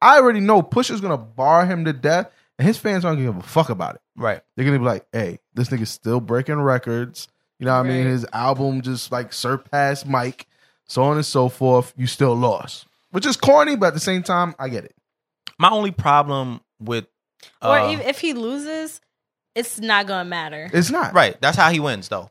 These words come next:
Speaker 3: Yeah.
Speaker 2: Because
Speaker 1: It's not.
Speaker 2: when you, yeah, when you lose and it don't matter, that just shows you, like,
Speaker 3: <laughs> That you win.
Speaker 2: yeah, all he got,
Speaker 1: Exactly.
Speaker 2: yeah, it's, it's, it's very, it's, it's, it's not, it doesn't, it's minuscule to the bigger picture, for
Speaker 1: Mm.
Speaker 2: Drake's bigger picture. But the only problem I had with Two Birds, One Stone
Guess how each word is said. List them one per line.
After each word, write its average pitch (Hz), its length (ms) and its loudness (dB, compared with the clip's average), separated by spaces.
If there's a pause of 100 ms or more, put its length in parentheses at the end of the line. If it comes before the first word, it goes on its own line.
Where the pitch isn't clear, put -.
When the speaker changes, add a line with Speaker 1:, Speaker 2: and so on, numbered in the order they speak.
Speaker 3:
Yeah. 131 80 -4
Speaker 2:
Because 160 220 2
Speaker 1:
It's 120 260 -4
not. 135 60 -12
Speaker 2:
when 143 120 -6
you, 180 200 -6
yeah, 139 300 -2
when 120 160 -12
you 180 120 -6
lose 233 240 -2
and 214 100 2
it 165 80 -2
don't 170 200 2
matter, 165 300 2
that 139 180 0
just 131 160 -6
shows 127 340 -2
you, 104 120 -10
like, 101 260 -4 (120)
Speaker 3:
<laughs> - 100 -20
That 208 260 -8
you 220 80 -12
win. 196 400 -12
Speaker 2:
yeah, 98 280 2
all 120 100 0
he 151 80 4
got, 160 100 6
Speaker 1:
Exactly. 170 420 2
Speaker 2:
yeah, 101 280 -2
it's, 123 180 -8
it's, 127 200 -8
it's 120 160 -10
very, 123 340 -4
it's, 113 340 -14 (640)
it's, 117 320 -14
it's 127 140 -10
not, 127 280 0
it 127 60 -8
doesn't, 135 340 -4
it's 127 140 -6
minuscule 143 680 -2
to 123 120 -6
the 113 60 -6
bigger 110 220 -6
picture, 104 440 -10 (240)
for 127 120 0
Speaker 1:
Mm. 107 80 -8
Speaker 2:
Drake's 127 300 -2
bigger 113 200 -8
picture. - 380 -12 (440)
But 123 360 2
the 139 60 2
only 196 360 0
problem 165 320 2
I 143 100 -2
had 135 400 -2
with 117 260 -6
Two 147 140 -10
Birds, 123 280 -4
One 110 140 -8
Stone 147 600 -6